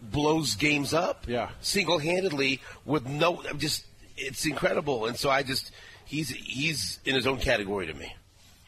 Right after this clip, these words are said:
Speaker 1: Mark
Speaker 2: He,
Speaker 1: Bullock.
Speaker 2: he is in his own category. It's just, it, that's why I say it makes it difficult to,
Speaker 1: Oh, yeah.
Speaker 2: to do this. And I think, you know, they went through a difficult decision a couple years ago, right, by trading Tyreek Hill.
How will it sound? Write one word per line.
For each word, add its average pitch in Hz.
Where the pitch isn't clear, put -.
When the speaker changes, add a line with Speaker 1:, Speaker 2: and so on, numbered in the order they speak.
Speaker 1:
Mark 123
Speaker 2:
He, 143
Speaker 1:
Bullock. -
Speaker 2:
he 180
is 196
in 180
his -
own 139
category. 127
It's 120
just, -
it, 120
that's 127
why 127
I 110
say 139
it 113
makes 131
it 117
difficult 147
to, -
Speaker 1:
Oh, -
yeah. 143
Speaker 2:
to 143
do 165
this. 156
And 156
I 160
think, 165
you 165
know, 156
they 160
went 196
through 190
a -
difficult 170
decision 165
a 151
couple 151
years 151
ago, 113
right, 127
by 135
trading 143
Tyreek 131
Hill. 107